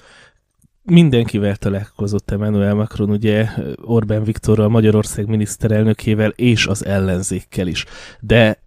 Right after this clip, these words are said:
azon gondolkodtam, hogy vajon egy négy évvel ezelőtti Macronról elképzelhető lette volna, hogy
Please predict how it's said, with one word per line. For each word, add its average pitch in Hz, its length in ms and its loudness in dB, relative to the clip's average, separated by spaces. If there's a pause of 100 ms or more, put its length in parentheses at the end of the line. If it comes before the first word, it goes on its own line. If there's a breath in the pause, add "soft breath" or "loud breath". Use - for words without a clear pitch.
azon 156 280 2
gondolkodtam, 113 800 0
hogy 113 240 0
vajon 110 200 2
egy 113 100 2
négy 123 260 2
évvel 104 360 0
ezelőtti 113 420 0
Macronról 113 480 0
elképzelhető 104 920 0
lette 107 360 0
volna, 107 460 4
hogy 110 320 0